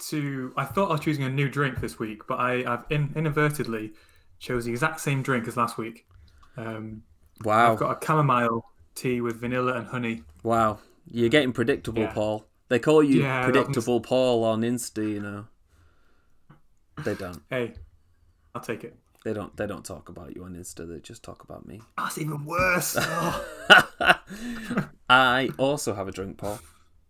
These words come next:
Speaker 1: Mm-hmm.
Speaker 2: I'm rocking a rum and coke.
Speaker 1: <gasps> I've gone booze. I almost did,
Speaker 2: Mm.
Speaker 1: I almost did some whiskey tonight, but I was
Speaker 2: I was
Speaker 1: like,
Speaker 2: in the mood
Speaker 1: "Ah."
Speaker 2: for it today.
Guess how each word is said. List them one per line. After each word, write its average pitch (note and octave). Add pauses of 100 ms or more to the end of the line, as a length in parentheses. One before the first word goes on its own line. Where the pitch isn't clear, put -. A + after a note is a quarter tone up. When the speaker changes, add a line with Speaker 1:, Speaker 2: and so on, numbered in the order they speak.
(440)
Speaker 1:
Mm-hmm. C3+ (960)
Speaker 2:
I'm G#3+
rocking C#4
a A#3
rum G#3
and E3+
coke. - (200)
Speaker 1:
<gasps> -
I've G3
gone D3
booze. E3+
I D3+
almost A3
did, -
Speaker 2:
Mm. B2
Speaker 1:
I F3
almost B3
did A#3
some C#3+
whiskey F3
tonight, A#2
but -
I -
was C3
Speaker 2:
I C3
was C#3
Speaker 1:
like, F3+
Speaker 2:
in F#3
the F3+
mood F#3+
Speaker 1:
"Ah." -
Speaker 2:
for D#3
it -
today. G#2